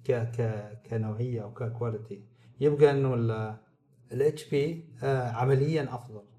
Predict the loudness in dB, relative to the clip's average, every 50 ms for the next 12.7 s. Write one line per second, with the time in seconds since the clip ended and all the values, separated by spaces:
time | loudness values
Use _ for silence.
0 | _ _ -6 -4 -4 -4 -4 -2 0 0 0 0 0 -2 -4 -4 -6 -8 -10 -10
1 | -8 -8 -8 -8 -8 -8 -10 -10 -12 -14 -18 -20 -20 -20 -20 -20 -20 -20 -18 -6
2 | -2 -2 0 0 0 -2 -4 -6 -8 -6 -4 -4 -2 -2 -4 -6 -8 -8 -8 -10
3 | -10 -10 -12 -14 -20 _ _ _ _ _ _ _ -12 -8 -4 -2 -2 0 0 -2
4 | -2 0 0 0 0 2 0 0 -2 -2 -4 -4 -6 -4 0 2 4 4 2 2
5 | 0 -2 -2 -2 -2 -2 -2 -2 -4 -6 -4 -4 -6 -4 -4 -4 -4 -4 -6 -10
6 | -10 -12 -14 -16 -14 -12 -12 -10 -10 -10 -10 -10 -10 -8 -4 -2 -2 0 -2 -2
7 | -4 -6 -8 -10 -14 -20 -20 -20 -20 -20 -20 _ _ _ -6 -4 -2 0 0 0
8 | 0 -2 -6 -8 -14 -16 -18 -12 -8 -4 -4 -2 -2 -4 -6 -10 -14 -18 -20 -20
9 | -6 0 2 2 2 2 2 0 -2 2 4 4 4 6 6 6 6 6 4 4
10 | 4 4 4 2 0 -2 -4 -6 -10 -10 -8 -8 -2 0 0 2 2 0 0 -2
11 | -4 -4 -4 -6 -6 -6 -6 -8 -10 -10 -12 -14 -14 -16 -6 -2 0 0 0 0
12 | 0 -2 -2 -2 -4 -4 -2 0 0 0 0 -2 -4